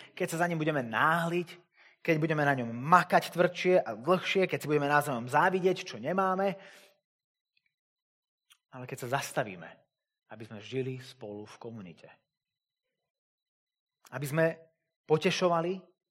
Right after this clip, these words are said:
a boli potešení. Aby sme ponúkali pomocnú ruku a prijímali pomocnú ruku. Komunita, ktorá je charakteristi-,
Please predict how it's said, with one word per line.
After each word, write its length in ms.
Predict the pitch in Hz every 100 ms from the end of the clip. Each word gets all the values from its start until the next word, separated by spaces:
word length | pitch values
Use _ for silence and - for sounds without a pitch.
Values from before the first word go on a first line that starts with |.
| _ _ _ _ _ -
a 80 |
boli 240 | 120 143 139
potešení. 560 | 110 95 98 90 78 - _ _ _ _ _ _ _ _ _ _ _ _ _ _ _ _ _ _ _ -
Aby 140 | 131 127
sme 160 | 127
ponúkali 640 | 113 143 165 170 165 165 160
pomocnú 400 | 165 160 - 160 156
ruku 320 | 147 165 165 - _ _ _ _ _ _ _
a 160 | 131
prijímali 640 | - 143 160 170 170 92 82 - _ _ _ _ _ _ -
pomocnú 400 | 113 98 - 80
ruku. 240 | 82 - _ _ _ _ _ _ _ _ _ _ _ _ _ 1017 _ _ _ _ _ _ _ - - - _
Komunita, 560 | 160 165 123 104 107 120
ktorá 400 | - 127 117 110
je 80 |
charakteristi-, 560 | 127 117 113 117 -